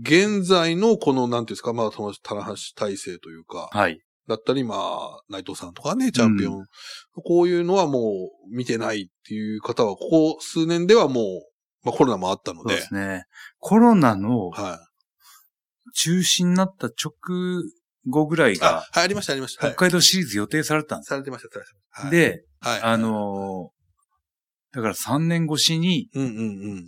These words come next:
Speaker 2: あの、我ら、
Speaker 1: うんうんうん。
Speaker 2: 我らが
Speaker 1: うん。
Speaker 2: 大黒柱、
Speaker 1: うん。
Speaker 2: 菅橋会長の
Speaker 1: なるほど。
Speaker 2: 念願かなと。
Speaker 1: 陣頭指揮の下で。
Speaker 2: はい。
Speaker 1: はいはいはい。
Speaker 2: 菅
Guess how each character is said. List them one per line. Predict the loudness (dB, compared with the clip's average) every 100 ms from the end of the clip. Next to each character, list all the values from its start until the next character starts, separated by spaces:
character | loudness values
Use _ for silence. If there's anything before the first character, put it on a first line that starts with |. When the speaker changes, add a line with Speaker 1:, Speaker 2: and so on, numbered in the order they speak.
| -14
Speaker 2:
あ | -4 0
の、 | 2
我 | 2 2
ら、 | 0 -4 -12 -6
Speaker 1:
う | -4
ん |
う |
ん | -2
う | -4 -6 -6 -8 -10
ん。 | -6
Speaker 2:
我 | 0 2
ら | 2 0
が | -4 -6 -8
Speaker 1:
う | -8
ん。 | -8 0
Speaker 2:
大 | 2
黒 | 2 0
柱、 | 0 0 0 -6 -12 -10 -6
Speaker 1:
う |
ん。 | -6 -6 _ -10
Speaker 2:
菅 | -2 2
橋 | 4 2 0
会 | -2
長 | -4 -6
の | -10 -10 -2
Speaker 1:
な | 2 4
る |
ほ | 4
ど。 | 0 -4 _ _ _ 2
Speaker 2:
念 | 4 6
願 | 4 0 0
か | -2
な | -2
と。 | -4
Speaker 1:
陣 | -2 0
頭 | 0
指 | 0
揮 | -4
の | -8
下 | -8 -6
で。 | -8 -8
Speaker 2:
は | -2 0 0
い。 |
Speaker 1:
は |
い | -2
は |
い | -6 -6 -8 -10 -12 -14
は | -4
い。 |
Speaker 2:
菅 | 2